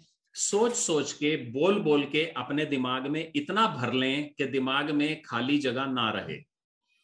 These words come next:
लेकिन टेंडेंसी है, पानी का भी गिलास जब पूरा भर देते हैं तो चार पांच दिन बाद देखते हैं कि वो ऊपर से थोड़ा सा खाली हो गया है।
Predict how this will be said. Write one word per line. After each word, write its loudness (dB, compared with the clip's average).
लेकिन 2
टेंडेंसी 4
है, -2
पानी 2
का 2
भी 4
गिलास 2
जब -2
पूरा 2
भर 0
देते 0
हैं 0
तो -2
चार -2
पांच -2
दिन -2
बाद 0
देखते -2
हैं -2
कि -2
वो 0
ऊपर -4
से -6
थोड़ा -4
सा -6
खाली -2
हो 0
गया -8
है। -16